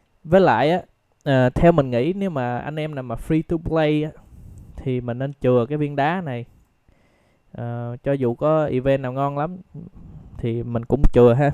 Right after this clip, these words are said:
để mình tham gia những cái C V C hoặc là những cái, um, f-, ờ, cái, ờ, s-, Fragment Summon hoặc là cái, ờ,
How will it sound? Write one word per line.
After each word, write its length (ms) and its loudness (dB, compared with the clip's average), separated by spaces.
để 160 -2
mình 200 0
tham 220 -4
gia 220 -8
những 220 -10
cái 100 -8
C 260 -6
V 40 -2
C 40 0
hoặc 200 2
là 80 4
những 240 -2
cái, 260 4
um, 580 0
f-, 720 -8
ờ, 400 0
cái, 220 4
ờ, 160 6
s-, 400 -6
Fragment 440 6
Summon 440 2
hoặc 220 0
là 140 -2
cái, 260 -2
ờ, 260 0